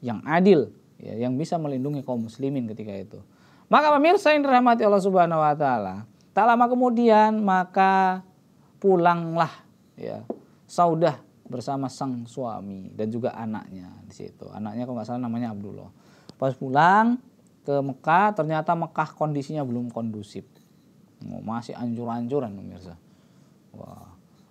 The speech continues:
Jadi ketika itu, pemirsa yang dirahmati Allah Subhanahu wa taala, tak lama kemudian setelah berdiam diri di Mekah, qadarullah,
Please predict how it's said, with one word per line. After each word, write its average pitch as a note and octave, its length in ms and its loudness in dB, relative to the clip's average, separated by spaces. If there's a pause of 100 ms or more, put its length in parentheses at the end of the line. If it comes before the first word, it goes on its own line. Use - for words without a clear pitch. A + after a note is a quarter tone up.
Jadi B3+ 360 0
ketika A#3 360 0
itu, D4 200 0
pemirsa B3 400 0
yang G#3+ 80 0
dirahmati F#3+ 480 0
Allah F3 200 0
Subhanahu D3+ 400 -2
wa D3+ 80 -4
taala, D3+ 600 -8 (240)
tak F3 160 0
lama F3+ 240 0
kemudian G3 280 -2
setelah F#3+ 320 -4 (200)
berdiam F#3 560 0
diri F3+ 360 -2 (280)
di E3 80 2
Mekah, D3 560 -4 (320)
qadarullah, A#2+ 680 -6